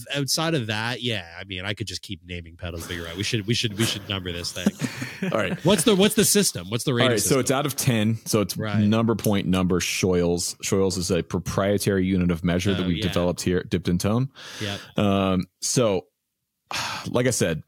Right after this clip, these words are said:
Speaker 2: I think my move is leave the top row open, uh, and we sell the P R S. We get an acoustic in there. And we just
Speaker 1: Oof.
Speaker 2: spend time in the shed for the next year before we buy anything else. I'm gonna give this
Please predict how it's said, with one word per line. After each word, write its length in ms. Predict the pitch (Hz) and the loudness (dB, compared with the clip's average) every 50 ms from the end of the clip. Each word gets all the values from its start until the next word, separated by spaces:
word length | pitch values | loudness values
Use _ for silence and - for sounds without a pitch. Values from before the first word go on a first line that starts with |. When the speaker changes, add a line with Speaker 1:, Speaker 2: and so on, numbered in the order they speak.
| _ - | _ -2
Speaker 2:
I 180 | 101 107 120 | 0 0 0
think 380 | 113 - - 117 104 98 92 - | 0 0 0 0 0 0 0 -2
my 240 | 90 95 95 104 110 | 0 0 2 2 2
move 420 | 113 117 117 113 110 107 104 - - - | 2 2 2 2 2 2 0 -2 -2 -2
is 280 | 98 95 90 90 87 95 | 0 2 2 2 0 0
leave 220 | 95 104 107 104 | 0 0 0 0
the 80 | - 107 | 0 -2
top 340 | - - 104 95 95 - 98 | -2 0 -2 -2 -2 0 0
row 180 | 95 90 90 - | 0 0 0 0
open, 460 | - 90 104 113 - 165 180 196 202 - - - - - - - _ _ _ - | 0 0 0 2 2 2 2 2 2 0 -2 -16 -20 -20 -20 -20 _ _ _ -2
uh, 460 | 101 95 92 92 92 92 95 95 - - | 0 0 2 2 2 2 2 0 -2 0
and 360 | 98 101 101 101 101 101 95 95 | 0 0 2 2 2 2 0 0
we 440 | 92 98 98 98 98 98 98 - | 0 0 2 2 2 2 2 0
sell 460 | - - - - - - 107 123 147 147 | -2 -2 -4 -2 0 0 2 2 0 0
the 80 | 123 95 | -2 -4
P 180 | - - 110 | -2 0 0
R 220 | 95 90 87 85 85 | 0 2 2 2 2
S. 280 | 80 82 85 - - - | 0 0 0 -2 -4 -4
We 80 | - 92 | -4 -2
get 160 | 87 92 82 | 0 0 2
an 80 | 82 76 | 2 0
acoustic 600 | 73 - - - 120 110 - - 85 78 - - | -2 -2 -2 0 0 0 0 -2 -4 -4 -4 -4
in 180 | 85 82 78 | -2 -2 0
there. 300 | 71 71 71 78 98 113 _ _ _ _ _ _ _ _ - - _ _ _ _ _ _ - | 0 -2 -2 -2 -4 -4 _ _ _ _ _ _ _ _ -14 -14 _ _ _ _ _ _ -2
And 160 | 95 95 95 | 0 2 2
we 220 | 98 98 98 98 98 | 4 4 4 2 2
just 200 | - 104 170 143 | 4 4 4 4
Speaker 1:
Oof. 180 | 120 - - | 2 0 -2
Speaker 2:
spend 480 | - - - - - - - 120 117 107 | -4 -4 -2 -4 -4 0 0 0 2 2
time 240 | - 117 110 107 104 | 2 2 2 2 2
in 60 | 101 | 2
the 60 | 95 | 2
shed 460 | 85 - - 104 95 90 85 82 76 | 0 0 0 0 2 2 0 0 -2
for 100 | - - | -4 -4
the 100 | 87 82 | -4 -2
next 340 | 82 80 80 80 - - - | 0 0 0 -2 -4 -4 -2
year 140 | 82 82 80 | -2 0 0
before 220 | 80 - - 90 | -2 -2 -2 0
we 80 | 87 87 | 0 0
buy 220 | 80 87 85 87 | 0 0 0 0
anything 300 | 87 87 85 - 85 87 | 2 0 0 0 0 0
else. 280 | 104 123 131 123 - - - - | 2 2 0 -2 -4 -6 -4 -2
I'm 80 | 110 143 | 0 0
gonna 100 | 160 139 | 2 2
give 200 | 135 123 107 107 | 2 0 2 2
this 340 | 120 117 104 - - - | 2 2 2 2 -2 -4